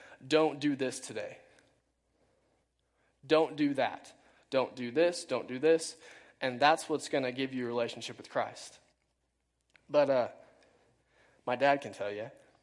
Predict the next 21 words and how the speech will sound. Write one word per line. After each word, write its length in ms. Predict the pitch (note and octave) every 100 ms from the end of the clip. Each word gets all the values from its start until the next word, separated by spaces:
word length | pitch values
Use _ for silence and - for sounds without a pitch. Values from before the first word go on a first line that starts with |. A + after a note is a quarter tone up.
| _ _ _ _ _ _ _ _ _ _ -
when 160 | D3
a 60 | A#2+
parent, 500 | - E3 F#3 G3 - - _ _ _ _
whenever 320 | B2 B2+ C3
you 200 | B2 C#3
were 60 | D3
a 60 |
little 180 | C#3 C#3
kid, 280 | C#3 A#2 G#2
whenever 280 | A2+ B2+ B2+
your 160 | C3
parents 380 | C#3 C#3 C#3 -
said, 200 | - A#2
"Hey, 160 | A#2+ A#2
don't 300 | A2+ B2+ C3+
do 140 | C3
that," 440 | A#2 G#2 G#2 - - _ _ _ _ _ -
what 100 | D#3+
did 120 | A2+
you 100 | G#2+
do? 220 | G#2 A#2